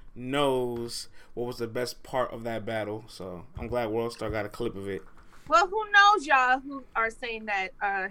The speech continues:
Speaker 2: he ain't battled J C and Nitty. Who knows? Maybe when he come back and he back in that bag and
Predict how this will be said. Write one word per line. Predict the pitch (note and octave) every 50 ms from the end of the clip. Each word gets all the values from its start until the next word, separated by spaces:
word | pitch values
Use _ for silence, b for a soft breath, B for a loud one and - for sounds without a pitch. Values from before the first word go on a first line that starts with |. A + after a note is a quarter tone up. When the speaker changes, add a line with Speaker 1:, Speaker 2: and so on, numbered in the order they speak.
| F#3+
Speaker 2:
he | A3+ A#3 A3+ G#3
ain't | G#3+ G3+ F3+ F#3
battled | G3 F#3+ F#3 E3+ E3 D#3+ E3
J | F3 F#3 F3+ F3
C | F3+ - - G3 F#3 F#3
and | F3+ E3 F3+
Nitty. | F#3 F#3 F#3+ G3
Who | - C#4 C#4+ C#4+ C#4+
knows? | C#4+ C#4+ C4+ B3 A3+ G#3+
Maybe | A3 A#3 B3 B3+ C4
when | B3+ B3+ B3+ C4
he | B3+ B3
come | A#3 - C4+ B3 A3+ A3+
back | F#3+ A3 A3+ B3 C#4 D4+ D#4 E4 - - -
and | A#3 A3+ A3+
he | B3+ C#4
back | G#3+ - A#3 A#3+ A#3+ -
in | A#3 A3+
that | A3+ G#3 F#3+ F#3 F#3+
bag | G#3+ A3+ B3+ C4+ C#4 D4 D#4 D#4 D#4+ E4 - - - - - - - - - - - - -
and | G3+ G#3 G#3 F#3+